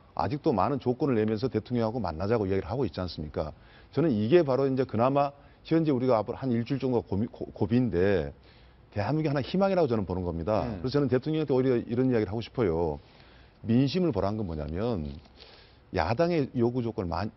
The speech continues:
Speaker 1: 가능한 들어주라.
Speaker 2: 좀 들어줘라.
Speaker 1: 예를 들어 김병준 의원 아까 이야기한 거 보면은 상당히 야당에서 대통령이 이것만 해준다면 다 받아들이겠다 이런 것이 있기 때문에 어쩌면 권력이 이 순간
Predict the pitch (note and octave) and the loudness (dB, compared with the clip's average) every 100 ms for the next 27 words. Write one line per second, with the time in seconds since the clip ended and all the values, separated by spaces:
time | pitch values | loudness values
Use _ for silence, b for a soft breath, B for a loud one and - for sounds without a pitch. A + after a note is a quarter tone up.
0 | - - F#2+ A#2 A#2+ - B2 A2+ E2+ G#2 | -14 -10 -4 -2 -4 0 0 0 -2 -2
1 | C#2 C#2 C#2 C#2+ D#3+ D#3 E3 D3 D3 - | -2 -4 -8 -10 -8 0 2 2 0 -4
2 | - - - C3+ C#3+ B2 - C3+ D3+ C#3 | -20 -20 -4 0 0 0 0 2 2 2
3 | C3 B2 B2+ A#2+ G#2 A#2 A2+ A#2+ A#2+ G2+ | 0 2 2 2 0 0 0 0 -2 -2
4 | G2 A2+ F2+ G2+ F2 B B B B - | -2 0 -2 -2 -6 B B B B -4
5 | F3 F#3 F3+ C#3+ - - A#2+ C3+ E3 D#3 | 0 2 0 -4 -6 -2 4 4 2 -2
6 | C#3 C3 C3 D3+ D3+ D3 D#3+ D#3 - B2+ | -2 -2 0 0 2 2 0 -4 -4 2
7 | D3 F3 C#3 C#3+ C#3+ C#3+ C3 - A#2 F#2+ | 4 4 2 0 0 0 -2 0 0 0
8 | A2+ A2 A#2 A2+ G#2 A2+ C#3 G#2+ F2 G#2 | -2 0 -2 0 0 2 0 -2 -6 -2
9 | A#2+ B2+ F2 G2 D#2 C#2+ - B B B | -2 0 0 0 -2 -6 -16 B B B
10 | B B B B B A2 A2+ G3+ D3 G#2 | B B B B B 0 2 2 2 2
11 | A2+ D#3 A#2+ G2+ A2+ A2+ A2+ D#3+ D3 E2+ | 6 6 4 0 0 -2 -4 -4 -2 -2
12 | F#2+ D#3 | -4 -10